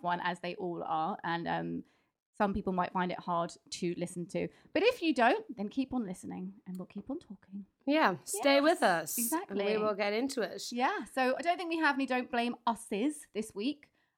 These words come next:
Speaker 1: Um, like I
Speaker 2: Mm.
Speaker 1: said, feel free to write into us on our Instagram, any of our social medias like TikTok and Facebook and Instagram, um, and Twitter. And then you can tell us anything we've got wrong. And I'm sure there's lots of things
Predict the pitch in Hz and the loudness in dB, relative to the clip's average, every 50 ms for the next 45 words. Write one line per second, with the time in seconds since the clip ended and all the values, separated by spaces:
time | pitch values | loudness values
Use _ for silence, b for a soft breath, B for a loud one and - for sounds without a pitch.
0 | _ - 202 196 196 196 202 208 208 208 208 202 208 196 - - 220 220 226 185 | _ 0 2 4 4 4 2 0 -2 -4 -6 -8 -8 -10 -6 -2 -2 0 0 0
1 | 170 240 220 220 - 240 226 226 226 - 226 214 208 - - - 285 254 240 220 | -2 -2 -2 0 2 2 2 2 0 -2 -4 -4 -4 -4 -4 -2 0 2 4 2
2 | 208 - - 208 202 202 - 226 190 190 185 185 180 208 - - 190 185 180 - | 2 2 0 -4 -4 -4 -4 -2 0 2 4 4 2 0 -2 -6 -6 -4 -4 -4
3 | 196 202 196 - - - - 180 180 180 175 - - _ - 233 240 233 226 220 | -6 -8 -10 -12 -12 -6 -2 0 0 0 -2 -4 -8 _ -2 0 2 2 2 2
4 | 214 196 196 190 - 196 190 - - - 202 196 190 185 185 175 175 170 175 165 | 4 2 2 2 0 -4 -4 -4 -4 -6 -4 -4 -4 -4 -2 -2 -2 -2 -4 -4
5 | - 175 175 170 - - - 330 - - - - 277 240 - - b b b b | -2 -2 -2 -2 -4 -6 -6 -6 -6 -4 0 2 4 4 4 2 b b b b
6 | b b b - 165 165 - - - 277 285 277 - - 254 233 233 226 226 - | b b b -8 -6 -6 -4 -2 -2 0 0 -2 -2 2 4 6 6 4 2 -2
7 | _ - - 143 - 151 - - _ _ - 269 269 - - 269 240 240 233 226 | _ -10 -10 -8 -8 -10 -12 -16 _ _ -2 -2 -2 0 -2 0 2 2 2 2
8 | 226 226 220 _ _ - 185 175 170 175 175 175 175 180 185 - _ _ _ _ | 2 0 -4 _ _ -6 -2 0 0 2 0 0 -2 -4 -6 -10 _ _ _ _
9 | _ _ _ - 190 180 180 185 190 190 - - 262 254 220 190 185 202 240 330 | _ _ _ -4 -2 -2 0 -2 -2 -4 -4 0 0 2 4 6 6 6 6 4
10 | 311 - - 190 190 196 190 185 - 208 208 208 214 214 - - 196 226 208 202 | 2 2 0 2 2 0 0 -4 -6 -6 -4 -4 -6 -8 -10 -10 -6 -4 -2 0
11 | 208 208 202 - - _ - - - 262 254 240 240 220 220 226 - - - 320 | 0 0 -2 -6 -10 _ -20 -6 0 2 4 6 6 6 4 2 -2 -4 -4 -2
12 | 330 349 370 285 269 240 233 220 220 208 190 - - 185 180 180 175 175 185 - | 0 0 0 0 0 0 0 0 0 -2 -2 -2 0 0 0 0 0 -2 -6 -6
13 | - 185 180 180 - - 208 190 170 175 180 - 202 226 233 - - - 165 - | -6 -4 -4 -4 -6 -6 -8 -6 -6 -8 -8 -8 -6 -4 -4 -4 -4 -8 -16 -16
14 | - - - - - | -16 -18 -16 -16 -16